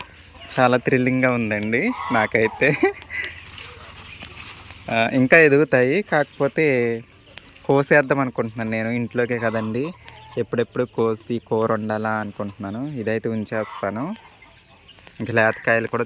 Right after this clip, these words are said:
చాలా ఉన్నాయండి. ఉమ్. ఇది కూడా కోసేస్తాను. ఇది,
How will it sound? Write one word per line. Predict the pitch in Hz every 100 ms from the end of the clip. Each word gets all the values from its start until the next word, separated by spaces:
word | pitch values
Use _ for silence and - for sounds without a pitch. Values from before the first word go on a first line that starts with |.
| -
చాలా | 113 107 110
ఉన్నాయండి. | 107 101 95 95 92 127 202 - - - - - - - - - - - - - - - -
ఉమ్. | 117 165 208 - - - - - - - - - - - - - - - - 117
ఇది | 113
కూడా | 127 127
కోసేస్తాను. | 123 113 113 107 - - 95 107 165 151
ఇది, | 110